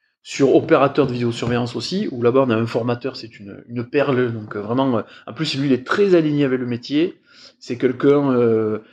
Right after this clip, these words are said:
vigie pirate, militaire, et cetera, donc il est, voilà, il est, alors lui il est très aligné, donc c'est vraiment une belle personne. Euh, et là typiquement c'est, euh, un, euh,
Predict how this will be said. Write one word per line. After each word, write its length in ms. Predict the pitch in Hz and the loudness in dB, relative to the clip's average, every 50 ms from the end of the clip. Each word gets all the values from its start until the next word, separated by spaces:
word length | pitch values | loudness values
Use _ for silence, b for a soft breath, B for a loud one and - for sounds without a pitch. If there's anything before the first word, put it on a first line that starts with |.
| b b _ | b b _
vigie 380 | 131 123 151 165 165 156 165 156 | -12 -8 -4 -2 0 0 -2 -2
pirate, 680 | - - 156 165 135 143 147 151 151 156 156 151 - | -4 0 0 2 2 4 4 4 4 4 4 4 2
militaire, 600 | 151 135 139 160 165 160 156 143 - 175 170 156 | 0 0 2 0 -2 -4 -4 0 2 2 4 4
et 80 | 156 147 | 0 0
cetera, 400 | - 156 139 - 156 143 160 185 | -2 -4 -2 0 0 0 2 2
donc 180 | 143 135 123 - | 0 0 -2 -2
il 100 | 131 120 | 0 0
est, 40 | 113 | 2
voilà, 200 | 110 110 98 95 | 2 2 0 -2
il 120 | 95 98 101 | -8 -8 -12
est, 40 | |
alors 200 | 107 107 104 98 | -12 -10 -10 -8
lui 140 | 113 135 156 | -6 -6 -6
il 60 | 120 | -6
est 120 | 101 101 _ | -8 -10 _
très 240 | - - 214 202 170 | -4 0 0 0 0
aligné, 280 | 135 117 107 104 127 | 0 -4 -6 -8 -8
donc 180 | 156 113 104 - | -10 -12 -16 -16
c'est 80 | - | -16
vraiment 260 | 98 104 131 160 139 123 | -14 -10 -8 -8 -8 -8
une 180 | 113 104 98 98 | -8 -8 -10 -12
belle 180 | 113 147 151 147 | -14 -16 -14 -14
personne. 440 | - 110 - - 120 139 175 190 - _ _ b b b b b b b b b b b _ | -16 -16 -12 -10 -10 -10 -10 -12 -16 _ _ b b b b b b b b b b b _
Euh, 320 | - 110 110 110 110 107 - | -8 -4 -2 -2 -2 -2 0
et 380 | 135 127 135 147 160 156 - - - | 0 4 4 4 4 2 -4 -12 -2
là 160 | 131 160 185 | 0 0 2
typiquement 520 | - - 185 - 165 143 165 143 151 175 180 | 2 -2 -6 -6 -4 -4 -4 -2 -2 -2 -4
c'est, 220 | 175 - 135 - 135 | -4 -6 -6 -4 -4
euh, 160 | 117 90 - - | -4 -4 -4 -6
un, 380 | 120 123 131 127 123 110 - | -6 -6 -4 -6 -6 -6 -6
euh, 320 | 117 113 113 107 104 104 | -6 -6 -6 -6 -10 -12